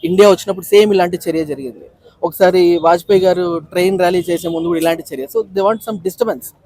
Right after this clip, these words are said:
మనం ఎకనామికల్‌గా స్టేబుల్ అవ్వకూడదు. And, ఆ, కాశ్మీర్లో ఇప్పుడిప్పుడే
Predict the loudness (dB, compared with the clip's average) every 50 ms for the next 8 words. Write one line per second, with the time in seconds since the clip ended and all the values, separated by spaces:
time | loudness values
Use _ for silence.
0 | _ _ -20 -20 _ -2 0 0 2 2 0 2 0 0 0 2 0 0 0 -2
1 | -4 -4 -4 -2 0 0 2 2 0 0 -2 -4 -6 -6 -8 -10 -10 -10 -10 -10
2 | -10 -8 -8 -8 -8 -8 -8 -8 -8 -10 -12 -16 _ _ _ _ _ _ _ _
3 | _ -2 -2 -2 -2 0 0 2 2 2 2 0 -2 0 -2 -4 -4 0 0 0
4 | 0 0 0 2 2 2 2 0 -2